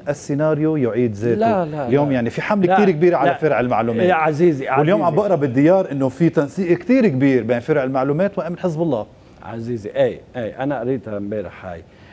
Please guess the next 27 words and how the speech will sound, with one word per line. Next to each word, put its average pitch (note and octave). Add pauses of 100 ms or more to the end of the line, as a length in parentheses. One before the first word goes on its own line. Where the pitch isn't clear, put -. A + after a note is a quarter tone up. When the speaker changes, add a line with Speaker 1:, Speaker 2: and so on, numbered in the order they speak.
(120)
Speaker 2:
أنا C3+
باعتقادي G#2+
إنه A2
إذا A#2+
أنت، C3+
يمكن D#3
ربما C#3+
يكون D3
لديهم C3
دليل B2
ما A#2+
أو B2+
اعتراف B2 (100)
ما A#2
من A#2 (100)
ال-، G#2
الوزير G#2+
سماحة، G#2 (280)
وأنا C#3+
يعني B2
أتمنى C3+
إنه A#2+
كل F3+
لبناني C3+
يطلع C3
بريء A#2+
من A#2